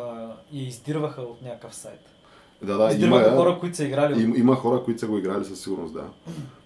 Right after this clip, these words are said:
Speaker 2: <clears throat> Но въпросът е, че той в, а, това видео Big Man Tyrone казва, че <laughs> общо взето,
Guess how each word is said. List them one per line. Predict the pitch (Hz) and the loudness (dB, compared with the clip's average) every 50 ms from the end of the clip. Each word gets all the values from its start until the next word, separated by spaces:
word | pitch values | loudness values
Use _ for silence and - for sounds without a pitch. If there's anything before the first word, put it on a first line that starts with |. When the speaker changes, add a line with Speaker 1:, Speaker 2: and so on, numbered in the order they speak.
| _ _ - - 156 | _ _ -4 0 2
Speaker 2:
<clears throat> | 175 170 139 | 2 4 4
Но | 123 127 127 120 | 6 6 6 6
въпросът | 113 110 101 - 110 117 123 - - 139 | 6 4 2 2 2 -2 0 2 4 4
е, | 139 131 | 4 2
че | 135 - 135 135 131 131 - - - _ _ - - _ _ _ _ _ _ _ _ - - - | 2 2 2 2 2 -2 -6 -14 -20 _ _ -20 -20 _ _ _ _ _ _ _ _ -20 -8 0
той | - 110 110 | 2 4 4
в, | 110 113 113 - - | 4 4 0 0 0
а, | 120 117 117 113 107 107 - | 0 2 4 4 4 4 2
това | - - 107 104 | 2 2 2 2
видео | 98 107 104 113 117 | 2 0 0 2 2
Big | 107 98 113 104 | 2 2 0 -2
Man | 110 110 110 110 107 | -2 -2 -2 -4 -4
Tyrone | - 107 101 95 104 107 107 | -2 -2 0 0 0 -2 -2
казва, | 107 - 101 95 95 107 104 104 | -2 -2 -2 -2 0 -2 -2 -2
че | - - 110 104 104 104 104 107 113 - - - _ _ | -2 -2 0 2 2 2 0 0 -2 -6 -12 -18 _ _
<laughs> | - - - - - _ - | -20 -20 -20 -20 -20 _ -10
общо | - 104 110 107 - 98 | -4 -4 -4 -4 -4 -2
взето, | 95 107 107 107 - 117 131 | 0 0 0 2 4 2 2